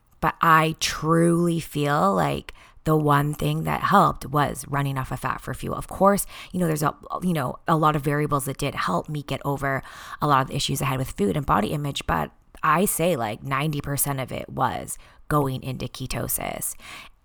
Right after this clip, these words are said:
because it was such a shockingly beautiful experience for me. It was like, the first two months, I was like, "Oh my goodness, I have so much energy. I don't feel hungry.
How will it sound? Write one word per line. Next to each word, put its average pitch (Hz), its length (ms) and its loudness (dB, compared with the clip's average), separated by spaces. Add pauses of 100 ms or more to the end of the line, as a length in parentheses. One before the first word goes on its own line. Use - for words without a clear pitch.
(100)
because 151 300 0
it 147 60 0
was 147 120 -2
such - 240 -4
a 170 60 0
shockingly 139 640 2
beautiful 127 400 -4
experience 131 560 -4
for - 80 -8
me. 120 180 -10
It - 60 -6
was 139 180 -4
like, 131 260 -6 (480)
the 165 60 0
first - 380 -2
two 208 120 2
months, 165 360 -2
I - 80 -4
was - 180 -6
like, 151 140 -8 (240)
"Oh 160 420 -2 (160)
my 139 380 -6
goodness, - 520 -8 (120)
I 147 100 4
have 139 240 -2
so 127 300 -4
much 160 260 -2
energy. 170 640 -4 (420)
I 139 180 -2 (100)
don't 120 260 -2
feel 214 260 4
hungry. 147 640 -2